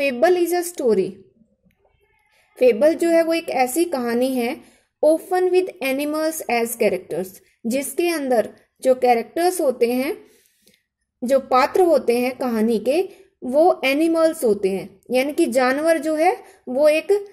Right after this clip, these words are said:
आदमी की तरह भूमिका निभाते हैं, उसको फेबल कहते हैं। That conveys a moral, जो हमें एक सीख देते हैं, एक शिक्षा देते हैं। This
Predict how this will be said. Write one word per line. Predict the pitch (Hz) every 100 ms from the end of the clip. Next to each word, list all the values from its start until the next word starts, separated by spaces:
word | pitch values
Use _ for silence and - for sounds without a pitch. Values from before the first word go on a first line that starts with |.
| _ _ _ _
आदमी | 240 247 247 302 349
की | 370
तरह | 349 311 415 -
भूमिका | 254 254 233 226 240
निभाते | 233 220 180 180 165
हैं, | 180 - -
उसको | 254 -
फेबल | 294 262 202 202 202
कहते | 190 165 175
हैं। | 165 - _ _ - 277
That | 330 359 370
conveys | 311 269 285 320 320 -
a | 254 226
moral, | 208 190 175 - _ _ 240
जो | 269
हमें | 285 277 302
एक | -
सीख | - 320 320 330
देते | 254 220 -
हैं, | 226 269
एक | -
शिक्षा | 254 220 - 285
देते | 220 175 - 143
हैं। | - - _ _ _ -
This | 320 370